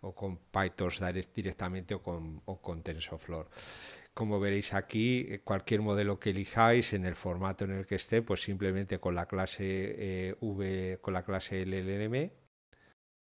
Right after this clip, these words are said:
como tenéis aquí, o sea, vamos a importar aquí el,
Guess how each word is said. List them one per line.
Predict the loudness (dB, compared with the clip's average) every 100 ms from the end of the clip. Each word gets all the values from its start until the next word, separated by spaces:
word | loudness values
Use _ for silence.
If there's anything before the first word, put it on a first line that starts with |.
| _
como | -8 -6 -4
tenéis | -4 -4 -4
aquí, | -4 -4 -2 -2 -4 -12 _ _ _ _ _ _ -12
o |
sea, | -8 -4 -2 -2 -4 -12 _
vamos | -4 -4 -4
a | -4
importar | -4 -6 -4 -2
aquí | -2 -2 -4 -2 -4 -6 -10 _ _ _ _ _ _ _ _ _ _ _ _ _ -20 _ _
el, | -8 -6 -4 -4 -6 -10 -10 -12